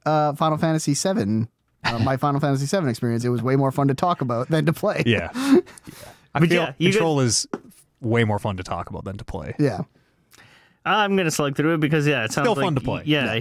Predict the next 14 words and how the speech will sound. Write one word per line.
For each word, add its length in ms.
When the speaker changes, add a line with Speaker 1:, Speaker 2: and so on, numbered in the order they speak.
Speaker 2:
but 120
Speaker 3:
you 120
guys 520
have, 380
have 180
painted 340
this 140
picture 400
for 240
me, 200
and 140
it 100
sounds 540
like 340